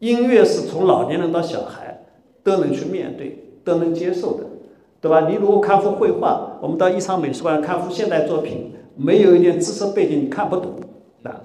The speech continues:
有知识背景现在也看不懂，需要有，需要有边上注释和旁白，对吧？但是音乐，音乐是个孩子也能进，是个老年人也能进，每个人都有自己的理解，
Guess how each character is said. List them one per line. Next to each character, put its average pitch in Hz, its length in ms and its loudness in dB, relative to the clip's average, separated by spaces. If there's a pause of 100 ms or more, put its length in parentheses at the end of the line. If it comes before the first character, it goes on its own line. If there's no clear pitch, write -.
有 160 200 0
知 - 160 -4
识 233 140 4
背 - 200 6
景 - 100 2
现 160 200 2
在 - 40 2
也 - 120 -2
看 208 240 0
不 - 60 -4
懂， - 200 -8 (380)
需 - 300 -4
要 170 200 6
有， 165 160 4
需 165 220 -2
要 185 160 6
有 156 140 4
边 175 180 2
上 165 260 -2
注 185 160 -6
释 - 140 -6
和 151 140 -6
旁 - 280 -12
白， - 180 -16 (640)
对 156 100 -4
吧？ 123 200 -6 (260)
但 175 140 2
是 170 140 -4
音 175 200 0
乐， 185 220 -6 (560)
音 208 160 -2
乐 196 100 2
是 180 160 0
个 180 100 0
孩 160 320 -4
子 160 200 -6
也 135 120 -4
能 131 300 -6
进， - 280 -6 (360)
是 - 220 -6
个 190 80 2
老 120 340 2
年 143 140 -6
人 147 200 -4
也 139 160 -6
能 139 200 -8
进， - 280 -10 (440)
每 156 280 4
个 220 120 4
人 - 180 4
都 127 80 2
有 123 120 2
自 - 160 -4
己 - 20 -8
的 165 80 0
理 156 260 -6
解， - 220 -16